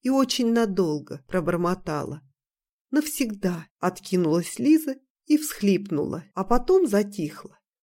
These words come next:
Вскоре Вита поняла, что сестра заснула. У неё и самой сил не осталось, чтобы что-то делать. Хотелось лечь рядом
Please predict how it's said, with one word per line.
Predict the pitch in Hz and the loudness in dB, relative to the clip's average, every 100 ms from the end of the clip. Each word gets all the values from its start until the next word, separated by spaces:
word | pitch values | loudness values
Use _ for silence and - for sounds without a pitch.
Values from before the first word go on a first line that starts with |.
| _ | _
Вскоре | - - 247 311 294 | -14 -4 0 2 4
Вита | 277 269 | 2 0
поняла, | 247 247 240 233 180 147 - _ | 0 4 4 4 0 -4 -14 _
что | - - | -10 -2
сестра | 180 - - - 254 294 | -2 -2 -6 -2 0 0
заснула. | 262 247 - 170 147 - - _ _ _ - | 0 -2 -4 -4 -4 -8 -18 _ _ _ 0
У | |
неё | 294 311 302 | 6 8 8
и | 311 | 6
самой | 302 311 269 214 | 6 4 6 6
сил | 180 - 180 | 4 0 -2
не | 165 160 | 0 2
осталось, | 156 - - 147 143 160 - - _ | 0 -2 -6 -4 -4 -6 -12 -20 _
чтобы | - - 175 185 | -16 -4 -2 -2
что-то | - 185 175 | -2 -2 0
делать. | 180 180 165 139 139 - _ _ | -2 0 0 0 -6 -18 _ _
Хотелось | - 185 185 190 165 160 | -4 -2 2 4 4 0
лечь | 170 160 - | -2 -2 -2
рядом | 165 247 311 302 | 0 0 0 -4